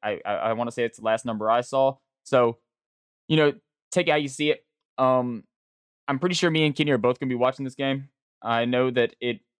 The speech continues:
we are all excited, Atlanta Hawks fans, because Trae Young finally has a number two. And this is no disrespect to John Collins and Clint Capela, because they are both great basketball players. But when I, when I say a number two, I'm talking about somebody that can also have the ball in their hands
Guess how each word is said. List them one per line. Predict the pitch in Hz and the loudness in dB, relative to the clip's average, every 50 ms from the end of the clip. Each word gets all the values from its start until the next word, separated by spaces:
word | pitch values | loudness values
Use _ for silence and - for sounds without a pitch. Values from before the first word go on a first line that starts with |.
| _ - | _ -6
we | 123 120 120 | -2 0 2
are | 120 117 - | 2 2 2
all | - 135 139 147 147 139 | 2 2 2 2 2 0
excited, | 131 - - - - 123 110 107 101 104 | -2 -6 -8 -4 -2 -2 -2 -2 -4 -8
Atlanta | 101 - 110 107 107 107 | -8 -6 -6 -4 -4 -2
Hawks | 110 107 - - - | -2 -2 -2 -4 -6
fans, | - 110 110 110 - | -8 -6 -6 -6 -6
because | 127 113 - 156 156 156 135 120 110 98 - - - _ _ _ _ _ _ _ _ _ _ _ _ - - | -8 -4 0 2 4 4 4 2 0 -4 -12 -18 -20 _ _ _ _ _ _ _ _ _ _ _ _ -8 -4
Trae | 208 226 | -2 0
Young | 214 202 208 196 | 0 0 0 0
finally | 170 - 165 165 165 170 165 | -2 -2 0 0 0 0 0
has | 160 156 151 143 139 | 0 0 0 0 -2
a | 139 | -2
number | 139 135 123 113 | -2 -2 -2 -4
two. | - - 110 87 - - _ _ _ _ _ _ _ - | -6 -6 -8 -10 -10 -12 _ _ _ _ _ _ _ -6
And | 123 120 117 123 139 | -2 -2 0 0 0
this | 143 147 | -2 -4
is | 143 135 | -4 -2
no | 175 170 156 | 0 0 2
disrespect | 131 143 131 - 131 117 - - 127 120 - | 0 -2 -4 -6 -8 -4 -2 0 -2 -2 -2
to | - | -6
John | 110 120 117 117 117 | -6 -4 -2 -2 -4
Collins | - - 127 120 120 117 | -4 -2 0 0 0 -2
and | 113 104 | -4 -6
Clint | 131 131 127 | -8 -10 -10
Capela, | - 127 156 151 143 | -8 -4 0 0 0
because | 117 117 107 123 113 | 0 -2 -6 -8 -4
they | 123 156 | -2 -2
are | 175 147 | -2 -2
both | 110 123 123 120 - _ _ | 0 0 0 -2 -2 _ _
great | 110 110 127 131 127 123 | -6 -4 -4 -4 -2 0
basketball | 127 123 123 - - 117 110 104 | -2 -2 -2 -4 -6 -6 -6 -4
players. | - 113 101 78 62 - _ _ _ _ _ _ _ | -4 -4 -6 -6 -6 -12 _ _ _ _ _ _ _
But | 131 | 0
when | 135 143 151 | 0 2 2
I, | 165 | 0
when | 175 160 147 160 160 | -2 -4 -4 -4 -2
I | 170 | -2
say | 180 - 220 | -2 -2 -2
a | 214 | 0
number | 190 185 175 170 | 0 0 -2 -2
two, | 165 - - 165 156 | -4 -4 -2 0 0
I'm | 147 147 - | 0 0 0
talking | - 156 165 - 160 | -2 -2 -2 -2 -2
about | 147 139 135 | -2 -2 -2
somebody | - 143 139 135 | -2 0 0 2
that | 127 127 | 2 0
can | - 120 107 | 0 -4 -4
also | - - 120 131 135 - 160 143 | 0 2 2 2 0 -2 -6 -6
have | 131 135 135 131 131 | -4 -4 -4 -4 -6
the | 127 | -8
ball | 107 113 110 113 127 | -4 0 0 2 2
in | 135 | 0
their | 139 135 143 | -2 -4 -6
hands | 147 147 147 151 156 160 - - - | -6 -6 -6 -6 -8 -10 -14 -20 -20